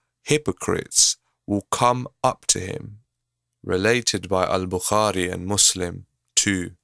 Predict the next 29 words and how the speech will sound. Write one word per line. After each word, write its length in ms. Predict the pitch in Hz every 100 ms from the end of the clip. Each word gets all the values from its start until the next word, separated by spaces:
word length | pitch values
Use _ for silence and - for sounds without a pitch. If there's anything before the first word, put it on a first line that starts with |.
| _ _ _ _ _ _ _
on 160 | 95 95
the 160 | 95 92
authority 640 | 90 107 104 92 - 90
of 140 | 90 -
Anas 640 | - 95 90 - - - - -
in 120 | 92
the 100 | 90
same 440 | - 95 95 92
wording. 500 | 92 92 90 90 90 - _ _ _ _ _ _ _ -
This 100 | -
hadith 320 | 92 92 92
is 140 | 95 92
authentic, 800 | 92 - 98 98 - 87 85 - - _ _ _ _ _ _ _ _ -
uh, 160 | 90
narrated 420 | 92 92 92 -
by 120 | 90 90
Ahmad 440 | 98 - 95 90
in 100 | 92
his 140 | 90
Musnad, 640 | 95 98 - 95 92 90 _ _ _ _ _ _ _ -
uh, 280 | 90 92 92
volume 360 | 95 95 92
three, 280 | - 95 95
page 300 | - 92 90
hundred 380 | - 95 92 92
ninety-one, 760 | 92 90 87 - 92 95 92 92
and 120 | -
Imam 300 | 92 92 90
Muslim 600 | 92 98 - 95 95 90